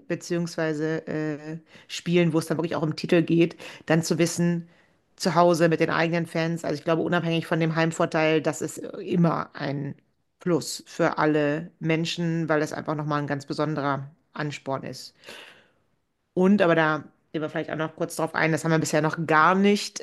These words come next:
ähm, näher thematisiert, aber natürlich auch unabhängig von diesen ganzen emotionalen Faktoren, die da irgendwie mit reinspielen, natürlich einfach wirklich auch das Thema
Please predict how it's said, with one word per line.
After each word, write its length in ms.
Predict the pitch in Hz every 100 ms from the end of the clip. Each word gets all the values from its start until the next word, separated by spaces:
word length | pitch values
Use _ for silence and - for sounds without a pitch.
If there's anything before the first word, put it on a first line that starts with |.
| 185
ähm, 600 | 190 196 196 202 196 208 _ _ _ _ _ _ _ _ _ _ _ _ _ -
näher 640 | 185 190 196 196 196 202 _ -
thematisiert, 800 | 202 190 190 190 170 196 202 - - - - -
aber 80 | 165
natürlich 420 | 175 170 170 170
auch 220 | 165 165
unabhängig 420 | - 190 180 180 170
von 140 | 180
diesen 240 | 170 180
ganzen 260 | 175 185 180
emotionalen 720 | 190 190 - 175 170 185 202
Faktoren, 580 | 202 202 - 202 196 196
die 80 | 180
da 140 | 185
irgendwie 360 | 190 196 185 190
mit 140 | 180
reinspielen, 640 | 165 170 180 - 190 190 - - -
natürlich 340 | _ 202 196 -
einfach 380 | 185 170 190 -
wirklich 540 | 160 180 202 202 -
auch 260 | 175 170 180
das 320 | - 170 -
Thema 560 | - 170 180 185 196